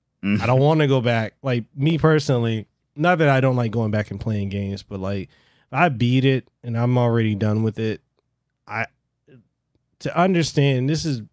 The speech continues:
Speaker 2: peeking behind the veil, guys, but as a reviewer, you're always on to the next thing. There's a time when something's relevant.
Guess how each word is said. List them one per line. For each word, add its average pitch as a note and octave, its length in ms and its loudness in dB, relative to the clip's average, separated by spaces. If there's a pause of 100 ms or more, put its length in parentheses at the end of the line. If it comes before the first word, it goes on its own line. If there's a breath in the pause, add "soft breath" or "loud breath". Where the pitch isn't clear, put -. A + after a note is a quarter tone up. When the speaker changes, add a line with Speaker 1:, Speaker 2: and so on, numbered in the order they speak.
Speaker 2:
peeking A#2 300 -2
behind F#2+ 360 0
the F2+ 60 -10
veil, F#2 320 -8
guys, F2+ 500 -10 (160)
but E2+ 320 -10 (1900)
as D#3 200 2
a C#3 80 6
reviewer, A#2 800 2 (720)
you're A#2 280 -6
always C#3 420 4
on A2+ 200 0
to - 100 -6
the G2+ 120 -4
next F#2+ 320 -8
thing. - 340 -14 (1120)
There's A#2 380 0
a A2 80 -2
time C#3+ 640 2
when A#2 160 0
something's G#2 520 -4
relevant. C#3+ 560 0